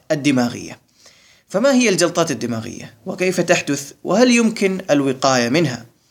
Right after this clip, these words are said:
لمزيد من التفاصيل ولإثراء الموضوع ينضم إلينا سعادة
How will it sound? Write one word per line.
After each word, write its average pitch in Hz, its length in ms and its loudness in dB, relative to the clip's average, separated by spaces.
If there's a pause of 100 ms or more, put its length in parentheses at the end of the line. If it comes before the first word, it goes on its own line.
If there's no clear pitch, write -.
(360)
لمزيد 180 460 0
من 175 180 2
التفاصيل 165 640 0
ولإثراء 147 480 0
الموضوع 135 540 0
ينضم 139 400 0
إلينا 147 420 2
سعادة 156 460 0